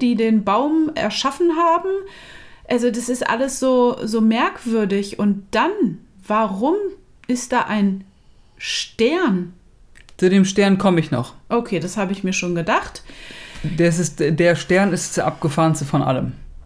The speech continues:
Speaker 2: Natürlich.
Speaker 1: Also, es ist einfach unbegreiflich, wie, wie, dass du auch noch diese Linien dann, wenn du da bist, auf dem Boden stehst,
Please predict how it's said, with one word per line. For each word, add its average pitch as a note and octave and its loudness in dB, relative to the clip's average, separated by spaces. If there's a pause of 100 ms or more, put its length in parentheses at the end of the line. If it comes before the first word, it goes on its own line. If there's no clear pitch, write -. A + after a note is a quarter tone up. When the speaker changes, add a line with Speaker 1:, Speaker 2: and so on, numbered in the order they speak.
(360)
Speaker 2:
Natürlich. D#3+ 4
Speaker 1:
Also, - -4 (2000)
es - -8
ist A3+ -6
einfach B3 -4 (260)
unbegreiflich, C4 -2
wie, - -16
wie, G#3+ -8 (680)
dass A#3+ -2
du B3+ -2
auch A#3+ 2
noch B3 2
diese A#3+ 2
Linien C#4 2
dann, A3+ 2
wenn G#3+ 2
du A3 0
da G3+ 0
bist, A3 -4
auf G3 -6
dem G3+ 0
Boden A3+ 0
stehst, B3+ -2